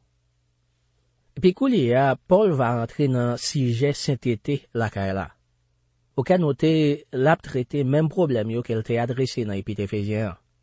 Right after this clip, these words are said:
E sit la, li mande pou yo ka ranpli ak Sentespri. Epi, li kontinye pou ba yo menm enstriksyon li te bay kretyen lavi Lefèz yo. Li ekri sit la nan lèt Kolosyen,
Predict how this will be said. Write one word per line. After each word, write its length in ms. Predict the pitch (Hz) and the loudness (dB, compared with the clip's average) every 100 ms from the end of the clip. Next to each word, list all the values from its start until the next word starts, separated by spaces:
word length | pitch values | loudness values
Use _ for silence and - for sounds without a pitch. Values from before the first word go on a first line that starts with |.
| _ _ _ _ _ _ - | _ _ _ _ _ _ -8
E 60 | 117 | -6
sit 160 | 117 | -4
la, 320 | 143 170 160 - - | 0 2 0 -2 -6
li 160 | 135 143 | 0 0
mande 320 | 135 135 180 | 0 0 -2
pou 160 | 147 | 0
yo 140 | 131 131 | -2 -2
ka 220 | - 185 - | -2 -4 -2
ranpli 540 | 131 127 143 135 131 113 | -4 0 0 0 -2 -2
ak 140 | 87 | -4
Sentespri. 560 | - 104 113 - 95 90 - _ _ _ _ _ _ | -6 -6 -6 -8 -10 -10 -12 _ _ _ _ _ _
Epi, 480 | 131 110 151 147 151 _ _ - | -4 0 2 2 0 _ _ -4
li 220 | 143 143 135 | 0 2 2
kontinye 520 | 175 175 180 165 123 110 | 2 2 2 2 2 0
pou 160 | 147 131 | 0 2
ba 140 | 110 | 0
yo 220 | 104 127 127 _ | 0 0 -2 _
menm 240 | 131 131 127 | 0 0 0
enstriksyon 720 | 123 - 156 - 151 131 107 | -4 -4 -6 -4 -2 -2 -2
li 60 | 107 | -4
te 80 | 110 | -4
bay 180 | 98 95 | -4 -6
kretyen 240 | 107 113 101 | -6 -4 -2
lavi 200 | 98 101 | -2 -2
Lefèz 320 | 95 110 104 | -2 -2 -2
yo. 220 | 107 - _ _ _ _ _ _ _ _ _ 120 | -2 -4 _ _ _ _ _ _ _ _ _ -2
Li 140 | 123 | 0
ekri 240 | 120 147 143 - | 0 0 -2 -2
sit 220 | 123 135 | -6 -2
la 220 | 143 160 | 0 2
nan 320 | 139 107 101 104 | 0 -2 -2 -2
lèt 160 | 107 | -4
Kolosyen, 720 | - 127 131 113 104 120 127 | -2 -2 -2 -4 -4 -2 -4